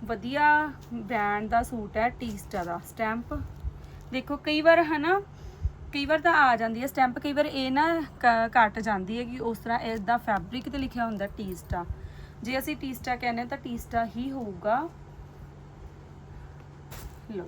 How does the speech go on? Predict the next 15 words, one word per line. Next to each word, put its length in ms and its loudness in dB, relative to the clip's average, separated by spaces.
ਜੀ, 120 -18
ਇਸ 60 -8
ਤੋਂ 200 -4
ਬਾਅਦ 480 6
ਤੁਹਾਨੂੰ 360 -6
ਦਿਖਾਉਂਦੇ 400 -2
ਹਾਂ 80 -2
ਬਹੁਤ 560 -2
ਹੀ 200 -6
ਪਿਆਰਾ 380 0
ਪੀਸ 400 -8
ਹੈਗਾ 340 2
ਪਿਓਰ 380 -2
ਕ੍ਰਸ਼ 440 -8
ਦਾ, 260 2